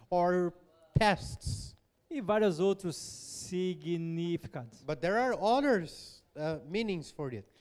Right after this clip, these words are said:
Speaker 2: Queria eu ter tempo pra poder s-, passar cada significado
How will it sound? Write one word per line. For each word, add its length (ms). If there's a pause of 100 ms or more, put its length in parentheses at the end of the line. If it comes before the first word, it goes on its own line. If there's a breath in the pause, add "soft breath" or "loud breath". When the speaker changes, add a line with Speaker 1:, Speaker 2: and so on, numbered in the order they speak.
(140)
Speaker 2:
Queria 220
eu 120
ter 160
tempo 360
pra 160
poder 280
s-, 200 (380 soft breath)
passar 640
cada 180
significado 680